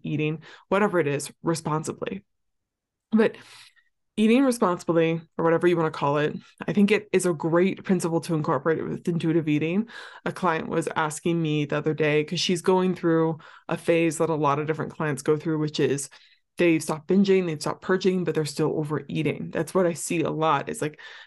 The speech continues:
they stop those behaviors, but the overeating keeps going, right?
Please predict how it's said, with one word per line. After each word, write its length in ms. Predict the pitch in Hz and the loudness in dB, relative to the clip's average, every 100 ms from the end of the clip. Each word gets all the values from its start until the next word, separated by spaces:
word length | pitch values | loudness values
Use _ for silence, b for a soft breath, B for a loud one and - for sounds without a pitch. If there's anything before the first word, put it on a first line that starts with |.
| _ | _
they 100 | 160 | -4
stop 260 | 151 185 180 | -2 -2 2
those 160 | 165 | 2
behaviors, 480 | 170 190 226 247 247 | 4 2 2 2 2
but 140 | 233 - | 0 -6
the 80 | - | 0
overeating 800 | 175 160 131 160 151 - 160 - _ _ _ | 2 2 -2 0 -2 -4 -6 -10 _ _ _
keeps 220 | - - | -4 -2
going, 420 | - 117 147 - 190 | -2 -4 -4 -8 -4
right? 320 | 170 170 - | -2 -2 -4